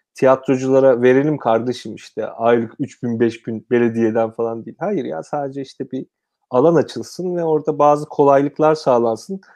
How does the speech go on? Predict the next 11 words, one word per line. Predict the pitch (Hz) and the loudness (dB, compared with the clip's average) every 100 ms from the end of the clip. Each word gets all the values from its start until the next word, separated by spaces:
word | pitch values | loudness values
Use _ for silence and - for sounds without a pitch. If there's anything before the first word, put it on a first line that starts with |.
| _ | _
Senin | - 135 147 156 | -2 0 0 0
dediğin | 143 139 175 190 | -2 0 -2 -2
gibi | 139 120 | -2 -2
hakikaten | 151 156 156 135 135 | -2 -4 -6 -6 -6
tiyatrocuların | - 135 135 135 139 143 147 | -4 -4 -4 -6 -4 -4 -4
kendisi | - 139 135 135 - | -4 -2 -2 -6 -6
ya | 139 120 | -2 -2
adam | 123 147 135 | 0 -2 0
zaten | 147 147 143 | -4 -2 -4
ömrünü | 131 127 139 165 | -4 -2 -2 2
vakfetmiş, | 165 131 - 120 - 113 - | 2 0 -4 -8 -10 -18 -20